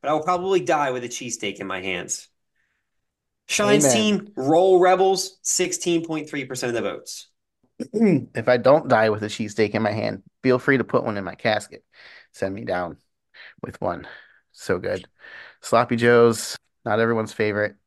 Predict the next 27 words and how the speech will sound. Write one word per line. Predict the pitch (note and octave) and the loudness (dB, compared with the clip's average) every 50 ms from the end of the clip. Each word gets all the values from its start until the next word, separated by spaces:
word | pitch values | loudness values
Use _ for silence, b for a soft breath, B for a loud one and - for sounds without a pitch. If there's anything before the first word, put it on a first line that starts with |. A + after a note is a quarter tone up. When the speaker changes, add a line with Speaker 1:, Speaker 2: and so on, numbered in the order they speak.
| - - _ - | -20 -18 _ -6
Speaker 2:
Get | G2 G2 G2+ | -4 -4 -2
it? | G2+ G2+ - _ _ _ _ | -4 -6 -6 _ _ _ _
But | - - - | -14 -12 -8
they | - G2 F#2+ G#2 G#2 - - _ B B B B B B B B B B | -6 -6 -6 -6 -8 -10 -12 _ B B B B B B B B B B
were | - A#2 G2 F2+ | -6 -2 -2 -2
a | - | -2
staple | - - - - A#2+ A#2+ A#2 A#2 A#2 A#2+ A#2 | -4 -4 -2 2 2 2 2 2 2 2 2
in | - A2 G#2+ G#2 | 0 -2 -4 -4
my | G#2 G2+ G#2 G#2+ G#2 G#2 | -2 -2 -2 -2 -2 -4
home. | G#2+ A2+ G#2+ G#2+ G#2+ G#2 G#2+ G2+ G2+ - _ _ _ _ - | -4 -4 -4 -4 -4 -4 -6 -8 -10 -14 _ _ _ _ -10
And | G2 F2+ - G2 F#2+ - - - _ B B B B B B B B | -8 -6 -6 -6 -8 -12 -14 -18 _ B B B B B B B B
I've | - A#2 G#2+ | -10 -6 -2
been | A2+ A2+ A#2 | 0 2 4
meaning | C3+ D3 C#3+ B2 G2+ F2+ F2+ F#2+ _ - | 4 6 6 4 2 0 -6 -14 _ -12
to, | - A2 G#2 G#2 G2+ | -6 -4 0 2 2
uh, | G2 G2 F#2+ - - - - _ _ B B B B B B B B | 2 2 0 -2 -6 -20 -20 _ _ B B B B B B B B
buy | - G#2 G#2 G#2+ G#2 G2+ G#2 - | -2 0 2 2 2 0 -2 -6
a, | - A#2+ A2 - - - - - | -6 -6 -6 -6 -6 -10 -16 -16
a | - | -16
can | - - - A2+ A2 A2 G#2+ | -8 -4 0 0 2 2 2
of | G#2 G2 F#2+ G#2 | 0 0 -2 -4
Manwich | G2+ G#2 A2 A#2+ A#2+ G#2 F2+ F2 - - - - - - _ B B B B C3+ B B B _ | -4 -2 -2 -2 -2 -2 -4 -8 -10 -12 -14 -16 -16 -18 _ B B B B -12 B B B _
and | - G#2+ G2+ F#2+ F#2 - | -4 -2 -2 -2 -4 -4
put | - C#3+ A2+ - | -2 -2 0 2
that | - G#2 G2 - - | 2 2 2 0 -2
Speaker 1:
<laughs> | - - - | -10 -6 0
Speaker 2:
sauce | - D3+ D3+ E3+ F#3 F#3 - - - - - | 2 4 4 4 4 2 -2 -6 -10 -12 -14